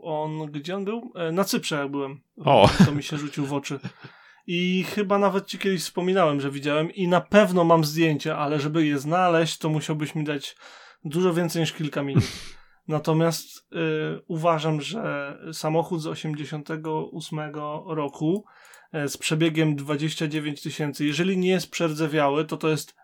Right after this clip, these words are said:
Speaker 1: mega znalezisko i bardzo ciekawa inwestycja, bo pewnie to jest, to nie jest samochód, który będzie się sprzedawał na pniu, ale na pewno, em, g-, można byłoby je wystawić za tyle samo euro i też by poszło.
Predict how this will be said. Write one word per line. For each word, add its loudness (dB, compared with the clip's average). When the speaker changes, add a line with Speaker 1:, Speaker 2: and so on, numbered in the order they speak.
Speaker 1:
mega 4
znalezisko -2
i -4
bardzo -2
ciekawa -6
inwestycja, -8
bo 0
pewnie 2
to 0
jest, -2
to 0
nie 2
jest 2
samochód, -2
który -2
będzie 0
się -6
sprzedawał -4
na 0
pniu, -4
ale 0
na -2
pewno, -2
em, -8
g-, -12
można 0
byłoby 2
je -2
wystawić -2
za -4
tyle -4
samo -4
euro 0
i -4
też -6
by -8
poszło. -12